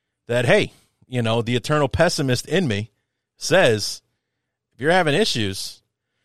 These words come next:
play the Bears, and that'll help you fix 'em. And we sure the fuck did. We make Nat Nagy look like an goddamn offensive genius today.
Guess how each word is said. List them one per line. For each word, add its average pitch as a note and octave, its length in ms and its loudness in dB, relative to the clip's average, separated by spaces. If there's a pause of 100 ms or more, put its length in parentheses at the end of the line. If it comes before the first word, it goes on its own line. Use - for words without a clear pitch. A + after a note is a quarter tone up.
(180)
play A2 180 -4
the F3 80 -2
Bears, F3 540 2 (180)
and G2+ 240 -8
that'll D#3+ 220 2
help E3 180 0
you C#3+ 60 -8
fix - 340 -6
'em. E2 160 -18
And G2 220 -12
we G3+ 120 -8
sure A3 220 -4
the D#3 80 -4
fuck - 260 -14
did. F3+ 300 -6 (840)
We G3+ 140 0
make D3+ 220 0
Nat B2+ 240 0
Nagy C3+ 300 0
look C#3+ 200 -2
like D3 180 0
an C3 120 -6 (560)
goddamn E3 500 -2
offensive D3+ 540 0
genius A2 580 -4 (140)
today. F#2+ 240 -8